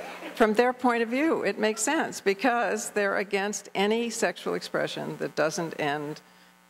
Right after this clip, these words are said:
in conception and doesn't take place in. So naturally, they're against sex between two women or between two men, because it stands for communication as opposed to,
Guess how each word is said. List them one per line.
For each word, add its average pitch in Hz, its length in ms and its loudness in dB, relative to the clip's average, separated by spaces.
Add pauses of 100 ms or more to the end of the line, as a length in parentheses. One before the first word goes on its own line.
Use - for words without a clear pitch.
(180)
in 160 100 -8
conception 139 640 -2
and 135 100 -4
doesn't 143 340 0
take - 260 -4
place 127 320 -2
in. 135 120 -6
So 160 380 0 (760)
naturally, 190 680 2
they're 160 280 0
against 160 680 -2
sex - 420 -2
between 175 440 -2
two 180 140 -4
women 160 320 -2
or 151 120 -2
between 165 360 -6
two 170 140 -4
men, 165 180 0
because 170 320 -2
it 190 140 0
stands 262 640 2
for 160 260 0
communication 165 920 -2
as 147 200 -2
opposed 139 440 -4
to, - 220 -6